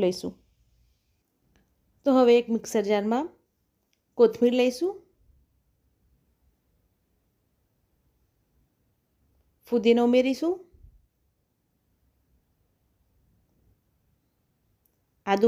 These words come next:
મરચાં, થોડું પાણી ઉમેરીશું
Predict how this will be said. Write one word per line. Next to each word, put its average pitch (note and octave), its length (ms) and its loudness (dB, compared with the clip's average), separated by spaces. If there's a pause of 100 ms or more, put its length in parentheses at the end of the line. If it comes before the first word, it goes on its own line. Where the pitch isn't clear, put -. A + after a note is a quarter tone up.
મરચાં, C4 360 -2 (2500)
થોડું A#3 260 2
પાણી G#3+ 280 0
ઉમેરીશું C4 440 -2